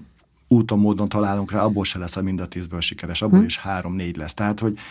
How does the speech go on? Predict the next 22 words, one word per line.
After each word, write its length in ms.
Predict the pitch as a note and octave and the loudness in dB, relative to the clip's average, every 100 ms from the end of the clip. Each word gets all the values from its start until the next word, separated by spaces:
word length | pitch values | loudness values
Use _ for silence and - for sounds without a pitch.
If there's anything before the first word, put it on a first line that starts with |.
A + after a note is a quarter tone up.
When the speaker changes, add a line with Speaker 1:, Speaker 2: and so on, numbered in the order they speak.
| - | -8
Speaker 1:
ez 120 | - A2+ | -4 0
szerintem 280 | A2+ A#2+ | 4 4
törvényszerű, 500 | A#2+ B2+ A#2 G#2 G#2+ | 6 4 4 2 0
hogy 100 | G#2 | 2
egy 80 | G#2 | 4
vállalkozásnak 760 | G#2+ G#2 G#2 G2 G2+ G2 G2+ G2+ | 4 2 2 0 -2 -2 -2 -6
a 40 | |
projektjeiből 800 | - G2+ F#2+ - G2 F#2+ G2 - _ - G#2 - | -4 -4 -4 -4 -2 -2 -2 -4 _ -14 -14 -6
harminc-negyven 600 | - G#2 G2 - F#2 F2+ | 0 2 2 0 -4 -4
százalék 420 | F2+ F#2 F#2 E2+ | -4 -2 -4 -2
sikeres. 480 | - - D2 - - - _ | -4 -6 -4 -4 -6 -16 _
Speaker 2:
Mhm. 160 | A2 D3+ - - - - - _ | 6 6 2 -6 -6 -16 -20 _
Azt 260 | - A2+ - | 0 2 4
el 140 | C3 C#3 | 4 6
lehet 180 | E3 | 4
már 140 | F3+ F#3+ | 4 4
mondani? 340 | F#3+ F#3 G#2+ | 6 6 6
Vagy 120 | G2 | 6
nem 120 | A#2+ G#2+ | 6 4
tudom, 120 | G2+ G2 | 4 6
hogy 120 | F#2+ | 6
mennyire 380 | F#2 F#2+ F#2 | 6 6 4